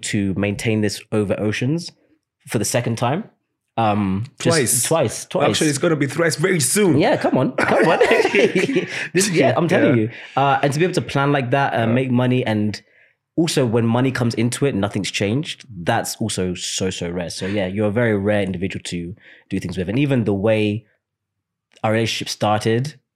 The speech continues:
Speaker 1: is w-, intrinsically linked to this podcast. And the
Speaker 2: Amen.
Speaker 1: way it's grown is still intrinsically linked to the podcast. And where
Speaker 2: Yeah.
Speaker 1: it's going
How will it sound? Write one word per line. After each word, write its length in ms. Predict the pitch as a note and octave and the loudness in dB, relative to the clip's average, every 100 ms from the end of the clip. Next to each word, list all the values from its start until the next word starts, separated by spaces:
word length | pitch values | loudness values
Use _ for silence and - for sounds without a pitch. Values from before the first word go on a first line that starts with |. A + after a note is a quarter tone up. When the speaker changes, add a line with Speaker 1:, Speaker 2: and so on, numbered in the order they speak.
| _ | _
Speaker 1:
is 200 | G2 E2+ G#2 | -8 -8 -8
w-, 260 | G2 F#2 G#2+ | -6 -6 -6
intrinsically 720 | G#2 - - A2 G#2 - F#2+ | -8 -6 -2 -2 -2 -4 -4
linked 280 | F#2 G2 - | -2 -4 -8
to 40 | |
this 120 | F#3+ | -16
podcast. 560 | - F3+ F3 - - - | -10 -10 -10 -14 -14 -10
And 180 | E2 F2 | -6 -4
the 40 | |
Speaker 2:
Amen. 120 | G2 G2+ | -2 -2
Speaker 1:
way 160 | G#2 | -2
it's 120 | G2 F#2 | -4 -6
grown 440 | G#2 G#2+ B2+ D#3+ - _ _ | -2 0 0 -2 -8 _ _
is 240 | F#2 - | -6 -6
still 540 | - - - A#2+ A2+ G#2+ | -6 -8 -2 0 2 0
intrinsically 520 | F#2 - F#2+ F2 F2+ | -4 -4 -6 -6 -6
linked 220 | F2+ - | -8 -10
to 60 | - | -12
the 40 | |
podcast. 380 | E2+ - E2 - | -12 -8 -10 -6
And 80 | G2+ | -2
where 100 | G#2 | -2
Speaker 2:
Yeah. 20 | |
Speaker 1:
it's 100 | A2 | -4
going 560 | F#2+ G#2+ A2+ C3 D3+ | -4 0 0 0 -4